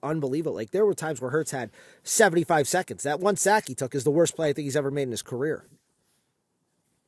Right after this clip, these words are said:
But, I mean, is Christian McCaffrey better than, yeah, of course. He's the best running back in the league. It ain't close. But, I mean, really, go through it.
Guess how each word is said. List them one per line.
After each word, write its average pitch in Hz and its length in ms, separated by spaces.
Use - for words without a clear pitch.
But, 170 80
I 170 80
mean, 165 120
is 147 120
Christian 180 320
McCaffrey 160 420
better 160 180
than, 143 200
yeah, 233 200
of 196 120
course. - 440
He's 185 140
the 151 60
best 135 200
running 139 200
back 127 200
in 113 60
the 107 80
league. 135 140
It 123 80
ain't 113 180
close. - 560
But, 180 120
I 190 40
mean, 185 140
really, 226 260
go 208 220
through 254 240
it. - 80